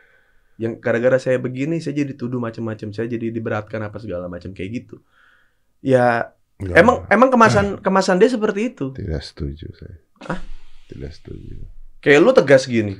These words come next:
Speaker 2: Saya tidak setuju. Anda gara-gara apa dituduh apa-apa?
Speaker 1: Apa?
Speaker 2: Anda maksudnya apa? Anda tatoan?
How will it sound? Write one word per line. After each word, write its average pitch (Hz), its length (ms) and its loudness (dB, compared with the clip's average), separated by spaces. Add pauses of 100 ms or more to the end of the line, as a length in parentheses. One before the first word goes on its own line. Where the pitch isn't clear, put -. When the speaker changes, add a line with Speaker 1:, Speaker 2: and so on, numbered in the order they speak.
Speaker 2:
Saya 110 220 -2
tidak 78 240 -4
setuju. 85 320 -4
Anda 107 480 2
gara-gara 101 480 2
apa 120 240 -4
dituduh 95 400 -2
apa-apa? 95 600 -8 (440)
Speaker 1:
Apa? 143 300 -14 (240)
Speaker 2:
Anda 113 240 -6
maksudnya 131 480 -4
apa? - 80 -14
Anda 113 180 0
tatoan? 87 640 -2